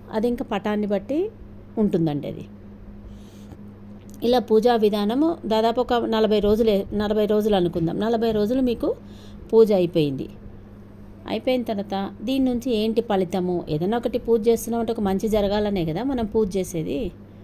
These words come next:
కాబట్టి ఏం లాభము, ఏం ఫలితం వస్తుంది అంటే, మన ఇంట్లో పెళ్ళి కాని మగపిల్లలు కానీ ఆడపిల్లలు కానీ ఉంటే వాళ్ళకు పెళ్ళి కుదురుతుందండి. ఏమైనా గ్రహ దోషాలున్నా ఏమున్నా కూడా పోయి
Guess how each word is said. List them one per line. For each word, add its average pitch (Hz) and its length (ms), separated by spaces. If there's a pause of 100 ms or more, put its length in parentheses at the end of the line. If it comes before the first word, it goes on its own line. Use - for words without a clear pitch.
(340)
కాబట్టి 226 420 (480)
ఏం 285 240
లాభము, 202 680
ఏం 247 260
ఫలితం 202 360
వస్తుంది 175 500
అంటే, 160 380
మన 240 240
ఇంట్లో 254 320
పెళ్ళి 208 360
కాని 208 380
మగపిల్లలు 190 580
కానీ 175 280
ఆడపిల్లలు 175 600
కానీ 170 300
ఉంటే 160 520 (880)
వాళ్ళకు 175 400
పెళ్ళి 175 360
కుదురుతుందండి. 165 840
ఏమైనా 185 280
గ్రహ 175 300
దోషాలున్నా 170 760
ఏమున్నా 175 540
కూడా 170 320 (600)
పోయి 165 300